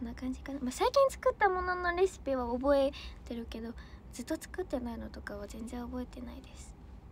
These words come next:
待って、話してたら十七分になってた。<laughs> うん、ありがとう。皆さん、急だったのに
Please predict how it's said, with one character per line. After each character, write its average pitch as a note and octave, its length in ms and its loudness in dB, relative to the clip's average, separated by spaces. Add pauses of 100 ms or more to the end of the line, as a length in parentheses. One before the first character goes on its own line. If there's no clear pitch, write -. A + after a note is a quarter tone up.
(1500)
待 F4+ 180 12
っ - 40 -14
て、 B3 220 8
話 B3+ 320 6
し - 20 2
て - 80 -8
た D4+ 100 6
ら A3 100 4
十 A3+ 160 2
七 D#4+ 220 8
分 A4 140 4
に B3+ 100 8
な A#3+ 100 4
っ A#3 40 -6
て G#3+ 100 -10
た。 - 160 6
<laughs> - 0 - (1600)
う F#4 40 -6
ん、 F#4 360 -4 (140)
あ E4 60 -6
り F4+ 140 -2
が G#4+ 140 0
と - 240 0 (480)
う。 D#4+ 40 -4
皆 E4 180 -2
さ D#4+ 140 -4
ん、 D4 160 2 (540)
急 D4+ 180 0
だ D#4 140 4
っ D#4 40 0
た C#4 200 0
の C4 120 2
に C4 220 2